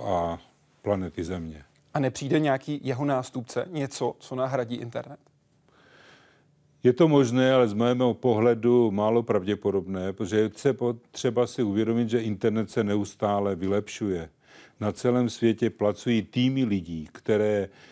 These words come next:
Speaker 1: tedy vylepšují technologii internetu. Pravidelně se schází několikrát ročně na ce-, na celé řadě konferencí, kde probírají ty nejlepší řešení. To znamená, že spíš se prosadí ten evoluční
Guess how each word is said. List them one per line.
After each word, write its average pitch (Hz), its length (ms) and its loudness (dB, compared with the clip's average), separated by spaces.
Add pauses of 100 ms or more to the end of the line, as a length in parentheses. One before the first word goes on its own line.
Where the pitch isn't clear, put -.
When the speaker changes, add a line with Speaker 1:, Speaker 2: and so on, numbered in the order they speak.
(260)
Speaker 1:
tedy 110 260 2
vylepšují 113 800 0
technologii 110 720 0
internetu. 101 800 -2 (320)
Pravidelně 110 720 2
se 110 200 -2
schází 107 480 -2
několikrát 104 600 -2
ročně 104 480 -4
na 98 140 -4
ce-, 117 260 -10
na 95 200 -8
celé 107 360 2
řadě 98 380 0 (320)
konferencí, 104 960 0 (320)
kde 107 240 2
probírají 110 640 4
ty 107 160 -2
nejlepší 104 540 -2
řešení. 90 600 -4 (280)
To 113 100 -2
znamená, 110 520 0
že 98 200 -2
spíš 127 340 -4
se 123 180 2
prosadí 110 760 0 (240)
ten 113 300 0
evoluční 117 880 2